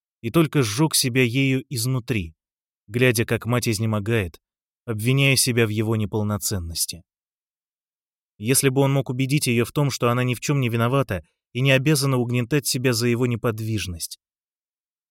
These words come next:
Но он не мог. Она доходила до крайности, и он чувствовал себя ее жертвой.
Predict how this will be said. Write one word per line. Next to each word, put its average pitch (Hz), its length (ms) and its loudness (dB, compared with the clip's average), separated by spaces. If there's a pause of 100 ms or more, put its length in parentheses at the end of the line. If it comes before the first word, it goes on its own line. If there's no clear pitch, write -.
(320)
Но 117 140 0
он 120 120 2
не 120 100 2
мог. 95 320 -4 (680)
Она 127 180 0
доходила 123 460 2
до 113 120 4
крайности, 123 540 0
и 107 180 -4
он 117 180 0
чувствовал 120 500 -2
себя 117 300 0
ее 104 320 -2
жертвой. 85 580 -8